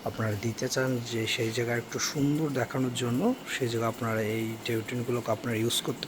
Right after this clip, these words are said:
পারবেন। আপনারা মার্কেটে পেয়ে যাবেন এই ঢেউটিনগুলো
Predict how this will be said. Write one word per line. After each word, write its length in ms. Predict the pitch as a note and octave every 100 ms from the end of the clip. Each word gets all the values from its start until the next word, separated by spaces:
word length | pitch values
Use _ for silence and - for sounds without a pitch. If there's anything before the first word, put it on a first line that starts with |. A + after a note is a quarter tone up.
| A#2
পারবেন। 260 | A2+ D3+ B3+ - - - - B2
আপনারা 300 | - D3+ D3+ B2+
মার্কেটে 360 | A#2 A2+ D3 E3
পেয়ে 180 | - C3 B2+
যাবেন 220 | A2 A2+ A#2+
এই 40 | G#2+
ঢেউটিনগুলো 640 | A#2 A2 - B2+ B2 B2